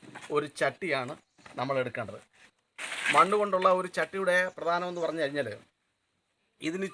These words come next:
ചൂടിനെ, ഏ, അതിജീവിക്കാൻ, അതായത് ചൂട് കൂടുതലായിട്ട് ഇതിനകത്തേക്ക് കടത്തി വിടത്തില്ല. അതാണ് മൺചട്ടിയുടെ, ആ, പ്രാധാന്യം എന്ന് വെച്ചാൽ. പിന്നെ മൺചട്ടി കിട്ടാനില്ലാത്ത പല സ്ഥലങ്ങളുണ്ടെങ്കിൽ, ആ, പല സ്ഥലങ്ങളിലും നമുക്ക് വേണമെങ്കിൽ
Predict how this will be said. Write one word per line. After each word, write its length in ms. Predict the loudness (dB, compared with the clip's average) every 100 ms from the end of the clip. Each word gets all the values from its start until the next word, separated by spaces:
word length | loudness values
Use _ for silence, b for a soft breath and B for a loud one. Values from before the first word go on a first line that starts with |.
| -4
ചൂടിനെ, 420 | -2 0 0 0 -2 _ _ _ _ 0
ഏ, 60 | 2 2 2 0 0
അതിജീവിക്കാൻ, 600 | -2 -2 -4 -4 0 0 0
അതായത് 220 | -4 -6 -6
ചൂട് 260 | -4 -4 -4
കൂടുതലായിട്ട് 520 | 0 2 6 4 2 -6 _ _ b b _ -16
ഇതിനകത്തേക്ക് 540 | 2 2 2 0 -2 -2
കടത്തി 240 | 0 0 0
വിടത്തില്ല. 280 | -2 0 0
അതാണ് 180 | 0 0
മൺചട്ടിയുടെ, 580 | -2 -2 -4 -2 -2 0 -2 -4 -16 -18 -18 -8 -4
ആ, 40 | -4 0
പ്രാധാന്യം 360 | 8 10 10 4
എന്ന് 120 | -4
വെച്ചാൽ. 200 | -6 -10 -12 _ _ b b b b
പിന്നെ 160 | -2 0 0
മൺചട്ടി 340 | 0 -2 0 -2
കിട്ടാനില്ലാത്ത 640 | 2 2 4 0 2 0 2
പല 100 | 0 0
സ്ഥലങ്ങളുണ്ടെങ്കിൽ, 640 | -2 -4 -4 -4 -4 -4 -6 -8 _ _ _ -8 -2
ആ, 20 | 2 2
പല 100 | 2 0
സ്ഥലങ്ങളിലും 480 | -2 -4 -2 -2 -4 -6
നമുക്ക് 240 | -8 -8 -6
വേണമെങ്കിൽ 280 | -6 -6 -4